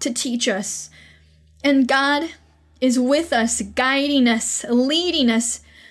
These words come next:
the Holy Spirit, so that we live a better life and walk in a righteous path. And so we give thanks to our Father, for he deserves it all.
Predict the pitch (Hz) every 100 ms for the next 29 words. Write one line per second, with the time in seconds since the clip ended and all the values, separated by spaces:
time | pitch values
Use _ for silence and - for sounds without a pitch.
0 | - _ - 285 311 311 294 320 - 294
1 | 349 302 247 240 - - _ _ _ -
2 | - 302 277 269 247 247 269 277 285 285
3 | - _ _ _ _ 233 254 320 302 247
4 | 269 269 262 233 240 247 240 233 226 269
5 | 277 - _ 247 233 214 233 247 - 240
6 | - 254 214 214 - _ - - - -
7 | _ _ _ _ _ _ 302 302 302 285
8 | 254 247 233 - 247 190 269 277 285 -
9 | 247 269 - - 269 220 240 233 233 240
10 | 240 226 226 233 233 240 240 226 208 220
11 | 240 277